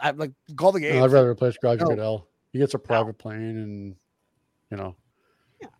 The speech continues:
Speaker 2: that's cool.
Speaker 1: It's a lot, a lot of responsibilities, though. I'm, I'm down.
Speaker 2: <laughs> That is a lot of responsibilities, I
Speaker 1: Ma-,
Speaker 2: agree.
Speaker 1: imagine just sitting there, like, unlimited Miller Lights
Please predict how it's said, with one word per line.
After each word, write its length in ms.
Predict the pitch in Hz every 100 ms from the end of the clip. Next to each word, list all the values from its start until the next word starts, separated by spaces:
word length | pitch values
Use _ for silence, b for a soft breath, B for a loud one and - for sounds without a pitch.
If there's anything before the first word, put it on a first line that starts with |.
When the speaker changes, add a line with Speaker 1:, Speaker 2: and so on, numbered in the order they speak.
| _
Speaker 2:
that's 140 | 120 -
cool. 180 | -
Speaker 1:
It's 80 | 107
a 40 | 254
lot, 220 | 277 254 -
a 20 |
lot 120 | 262
of 60 | 233
responsibilities, 800 | 180 - 190 - 175 185 139 123
though. 240 | 123 101 _ _ 165
I'm, 100 | 190
I'm 180 | 156 196
down. 220 | 175 131
Speaker 2:
<laughs> 100 | 127 127
That 140 | 156
is 100 | 175
a 60 | 165
lot 160 | 135 131
of 40 |
responsibilities, 580 | 123 127 107 120 117 110
I 60 | 120
Speaker 1:
Ma-, 60 |
Speaker 2:
agree. 140 | 175 196
Speaker 1:
imagine 280 | 226 262 262
just 140 | 240
sitting 200 | 220 220
there, 160 | 214 190
like, 220 | 175 165
unlimited 400 | 175 180 190 190
Miller 320 | 180 185 196
Lights 460 | 165 175 302 -